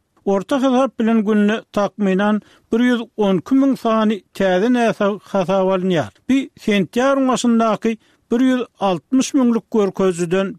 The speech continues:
pes. Wirus bilen keselhana ýerleşdirilen adamlaryň günnälik ortaça sany ýetmiş dokuz müň näsag bolup, sentýar başyna garanyňda ýigirmi müň näsag az. Ýöne olar saglyk ulgumyny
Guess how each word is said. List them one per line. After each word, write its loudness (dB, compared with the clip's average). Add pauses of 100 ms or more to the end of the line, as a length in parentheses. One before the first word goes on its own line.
pes. -2 (240)
Wirus 0
bilen 2
keselhana 0
ýerleşdirilen 0 (120)
adamlaryň 0
günnälik 0
ortaça -2
sany 0 (140)
ýetmiş -2
dokuz 0
müň 2 (160)
näsag 0
bolup, 0 (160)
sentýar 0 (120)
başyna 2
garanyňda 0 (160)
ýigirmi 2
müň 2 (120)
näsag 0 (100)
az. -2 (260)
Ýöne 2
olar 0 (140)
saglyk -2
ulgumyny 2